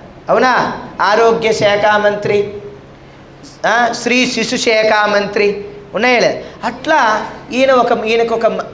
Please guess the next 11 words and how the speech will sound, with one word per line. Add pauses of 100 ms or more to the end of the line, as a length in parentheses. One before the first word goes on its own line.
(360)
పద్దెనిమిది
నగరాలు
ఇచ్చారు. (480)
ఆ
పద్దెనిమిది
నగరాలకి
రాజును
చేశారు. (1700)
ఎందుకంటే
కాలాతీతం
అవుతుంది,